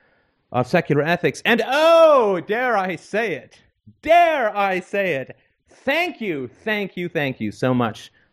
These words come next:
to the Ron Paul supporters who have left such enlightening comments on my YouTube video, wherein I post-, I posted about forty minutes of questions and criticisms of the Ron Paul approach,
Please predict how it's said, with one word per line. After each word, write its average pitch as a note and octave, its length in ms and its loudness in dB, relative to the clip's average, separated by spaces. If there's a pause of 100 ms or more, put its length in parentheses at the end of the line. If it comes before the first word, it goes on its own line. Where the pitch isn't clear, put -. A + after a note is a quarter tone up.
(140)
to A#2+ 140 2
the A2 140 4
Ron A2+ 260 2
Paul G#2+ 220 0
supporters G2 640 -2 (920)
who G2+ 160 0
have F#2 360 -6
left G2 380 -6 (120)
such - 460 -8
enlightening G#2 480 -4
comments D#3 640 0 (340)
on G#2 200 -2
my G#2 140 0
YouTube A2+ 360 -4
video, A2 500 0
wherein G2 800 -6 (600)
I F3 120 2
post-, A3 360 0
I E3 140 0
posted F#3+ 360 0
about D3 300 -4
forty D#3+ 220 0
minutes A#2 400 -6
of G#2 320 -6 (460)
questions D3 460 -6
and B2 120 -6
criticisms B2 600 -4
of A2+ 200 -4
the F#2+ 60 -10
Ron A#2 220 0
Paul A2 220 0
approach, F3 480 -2